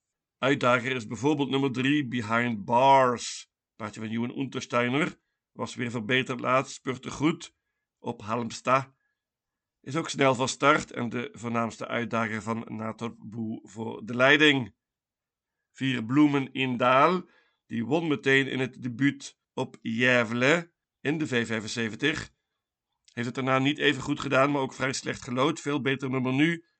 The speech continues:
Alessandro Gocciadoro klinkt vrij optimistisch. Nummer elf, Charlie Brown Effe. Die was weergeloos afgelopen seizoen, won maar liefst tien koersen. Vele ook in de V vijfenzeventig.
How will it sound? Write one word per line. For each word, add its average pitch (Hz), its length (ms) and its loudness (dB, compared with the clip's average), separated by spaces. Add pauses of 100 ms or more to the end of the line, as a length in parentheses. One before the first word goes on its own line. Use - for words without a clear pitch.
(120)
Alessandro 117 540 -4
Gocciadoro 117 540 -4
klinkt 113 360 -10
vrij 110 400 -8
optimistisch. 135 1040 0 (1200)
Nummer 120 220 -8
elf, 147 300 4
Charlie 139 380 -2
Brown 127 440 0
Effe. 160 680 0 (720)
Die 117 120 -10
was 110 160 -8
weergeloos 139 560 -4
afgelopen 131 500 -6
seizoen, 131 320 -2
won 135 160 0
maar 127 100 0
liefst 127 240 -4
tien 160 220 -6
koersen. 147 640 -2 (320)
Vele 135 360 -2
ook 120 180 -2
in 123 100 -2
de 123 80 -4
V 123 180 -2
vijfenzeventig. 123 880 -2